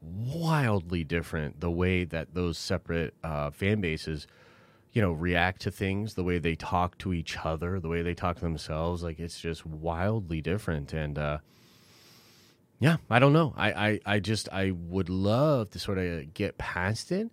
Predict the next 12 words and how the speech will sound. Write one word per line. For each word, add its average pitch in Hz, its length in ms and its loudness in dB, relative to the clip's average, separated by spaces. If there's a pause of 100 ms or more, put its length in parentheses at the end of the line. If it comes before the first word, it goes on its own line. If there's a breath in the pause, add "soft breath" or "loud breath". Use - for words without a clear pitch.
(460 soft breath)
but 123 140 6
I 143 100 10
also 160 280 2
don't 131 300 4
think 147 220 0
it's - 320 -2 (420)
totally 135 460 0
invalid. 117 540 2
I 90 80 2
think 110 180 0
it 117 80 4
actually 113 520 2